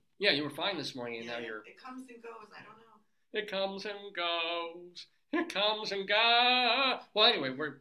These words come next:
Speaker 1: uh, as you know, we're going to Wegmans and to, <laughs> and to Mission Barbecue. Uh, so, so if you've been looking to assassinate me, you know exactly where I'm gonna be for the rest of the day. Um, but thank you to Janice for the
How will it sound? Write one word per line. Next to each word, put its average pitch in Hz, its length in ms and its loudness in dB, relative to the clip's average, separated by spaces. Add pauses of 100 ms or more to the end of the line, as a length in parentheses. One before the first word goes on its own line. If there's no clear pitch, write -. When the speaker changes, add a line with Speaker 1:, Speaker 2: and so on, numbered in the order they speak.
(100)
Speaker 1:
uh, - 220 4 (200)
as 220 240 6
you 262 120 0
know, 160 260 0
we're 120 160 -4 (100)
going 147 220 -2
to 127 80 -12
Wegmans 156 560 -4 (100)
and 190 380 4
to, 143 360 -4 (520)
<laughs> - 500 -10
and 262 160 8
to 226 160 -4
Mission 196 340 0
Barbecue. 139 640 -4 (360)
Uh, 180 200 6
so, 175 300 4
so 185 180 0
if 185 60 -8
you've 175 320 -6
been 185 140 0
looking 202 280 -2
to 175 80 -8
assassinate 165 640 -2
me, 120 80 -10
you 127 140 -8
know 151 140 -4
exactly 165 460 -6
where 117 100 -8
I'm 113 60 -14
gonna 110 180 -20
be 156 120 -8
for 151 120 -14
the 98 80 -18
rest 101 240 -10
of 95 100 -10
the 131 60 -4
day. 120 160 -2 (420)
Um, 175 480 2 (260)
but 190 380 4
thank 247 260 0
you 139 80 -4
to 131 180 -8
Janice 120 400 -6 (120)
for 147 240 -4
the 123 180 -12